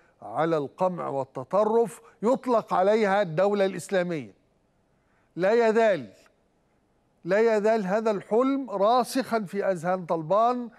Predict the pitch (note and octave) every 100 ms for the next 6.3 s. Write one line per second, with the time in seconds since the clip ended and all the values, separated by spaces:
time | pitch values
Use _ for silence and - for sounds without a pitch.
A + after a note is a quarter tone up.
0 | _ - F3+ G3 F3 - A#3+ A#3 G#3 G3
1 | F#3+ G3 E3+ G3+ G3 G3 E3 C3 E3+ A3
2 | B3 A#3+ _ _ F#3+ F#3 G3+ G#3 G3+ E3+
3 | A3 G#3+ F#3 D#3 A3 G#3+ E3+ E3 E3+ G3+
4 | G3+ G#3 F#3+ _ - C#3 G3+ F#3+ G#3 G3
5 | _ _ - F#3+ F3 D#3 E3 E3 D#3+ -
6 | D3 B2+